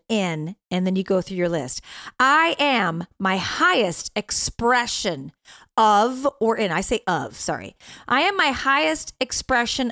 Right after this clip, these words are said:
of health, wellness, relationship, partnership," which is to myself, "family, community," which is all of you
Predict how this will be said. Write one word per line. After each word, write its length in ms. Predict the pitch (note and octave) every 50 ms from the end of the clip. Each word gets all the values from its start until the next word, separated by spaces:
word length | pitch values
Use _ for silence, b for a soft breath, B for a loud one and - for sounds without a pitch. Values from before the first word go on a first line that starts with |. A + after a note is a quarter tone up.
| -
of 440 | - A3 G#3+ G3+ F3 D3+ C3+ C#3 - - b b b b _ _ _ _ _ -
health, 480 | - B3 C#4 C#4 C4+ D4 - - - -
wellness, 1040 | B3 G3+ A3 G#3+ A3 A3+ A3+ A3 G#3 F#3 D3+ D3 D3 D#3 - - - - - - - _ _ _ _ _ _ _ B B B B B B B B
relationship, 840 | - A#3 A#3+ A#3+ A#3+ B3 C#4 C4+ - - B3+ A#3 - - B3 - _ -
partnership," 720 | - - A#3+ A#3 - - F3+ F#3 F3+ - - D#3 - -
which 160 | G#3 A3 -
is 100 | B3+ G#3+ -
to 120 | - B3
myself, 800 | B3+ C4+ B3+ - - D4+ C4+ G3 - - - - - - - - _ _ _ B B B B B B B
"family, 800 | B - - - - D4+ D4 D4+ D#4 D#4 D4 B3 A3 F3+ D#3 D3+ -
community," 960 | - - - A#3 A3 A3 A3+ A#3 A#3 A#3+ A#3 A3 F#3 F3 D3+ G#2 D#2+ - - -
which 200 | - G3+ G3 -
is 120 | A#3 G#3+ G#3
all 300 | - - F3+ G3 G#3 A3+
of 160 | A#3+ A3+ A#3
you 540 | A#3+ B3+ D4 D#4 D#4 C4+ F3+ B2 F#2+ -